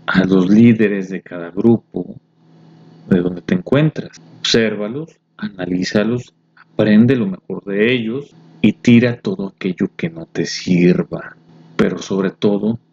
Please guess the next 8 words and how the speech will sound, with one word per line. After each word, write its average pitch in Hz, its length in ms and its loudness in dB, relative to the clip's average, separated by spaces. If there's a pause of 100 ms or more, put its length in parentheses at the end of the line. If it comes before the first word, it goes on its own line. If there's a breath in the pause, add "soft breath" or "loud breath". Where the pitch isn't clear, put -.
(460)
no 110 580 4 (240)
cruces, 127 1040 0 (1200)
ni 104 180 6
permitas, 107 1300 -2 (460)
ni 104 140 6
mucho 98 440 4
menos 107 760 4 (1000)
doblegues 101 920 0